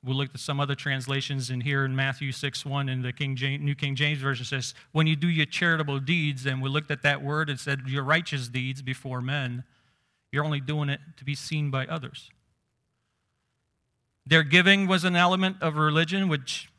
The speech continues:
deals with others, really. Then he talks about praying later on in the chapter that deals with God, and fasting is the element of the religion that deals with themselves and God.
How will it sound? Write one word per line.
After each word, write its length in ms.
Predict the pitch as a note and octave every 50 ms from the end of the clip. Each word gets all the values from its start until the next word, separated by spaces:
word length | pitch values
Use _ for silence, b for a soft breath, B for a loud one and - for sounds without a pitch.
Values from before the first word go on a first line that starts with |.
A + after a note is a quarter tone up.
| _ - C3
deals 380 | A#2+ C#3+ C#3+ D3+ D3+ D3 D3
with 280 | C3+ C3 B2+ B2+ - - -
others, 480 | C3+ C#3 C#3+ D#3+ E3 F3+ F3+ - -
really. 440 | D3+ C3 C3 C#3+ D#3+ F#3+ A3 F#3+ E3 - _ _ _ _ _ _ _ _ _ _ _ _ _ _ _ _ _ _ _ _ _ _ _ _ _ _ _
Then 160 | C#3+ D3+ D#3
he 100 | D#3 D#3+
talks 280 | - E3+ D#3+ D#3 - -
about 300 | D#3 D#3 D3 D3 - -
praying 360 | - D3+ D3 D3+ D#3 D#3+ D#3+
later 300 | D#3 D3+ D3+ D3+ C#3+ D3
on 160 | D3 D3 D3+
in 100 | D3 D3
the 80 | D3 C#3+
chapter 640 | - - D3 C#3+ D3+ D3+ - - E3+ E3 E3+ D#3+
that 240 | C3+ C3 B2 B2+ A#2
deals 260 | B2 B2 B2+ B2+ A#2
with 160 | B2 B2 A2 A2+
God, 460 | B2 A#2+ B2 C3+ D3 D#3+ E3 E3 C3+
and 340 | B2 A#2+ A#2 A#2 A#2 A#2 - _ _ _ _ _ _ _ _ _ _ _ _ _ _
fasting 480 | _ - C#3+ D#3 F3 E3+ - - D3+ D3
is 120 | C#3+ C3
the 120 | C3 C3+ C3
element 420 | C#3 C#3+ D3 D3+ D3+ D3+ D3+ C#3+
of 140 | D3 C#3 C3
the 60 | C#3
religion 340 | C3+ C3+ C#3 D3 C#3+ D3+ C#3+
that 160 | C3 C3+ C3 C3
deals 300 | C#3+ C#3+ D3 D3 C3 C#3+
with 120 | C#3+ C3
themselves 800 | - C#3 C3 B2 - - D3+ D#3 D3+ C#3 C#3 C3+ - - - - - _ _ _ _ _ _ _ _ _ _ _ _ _ _ _ _ _ _ _ _ _ _ _ _ _ _ _ _ _ _ _ _ _ _ _ _ _ _ _ _ _
and 240 | D#3 E3 F3+ F3 C#3
God. 200 | A2 G#2 G2 -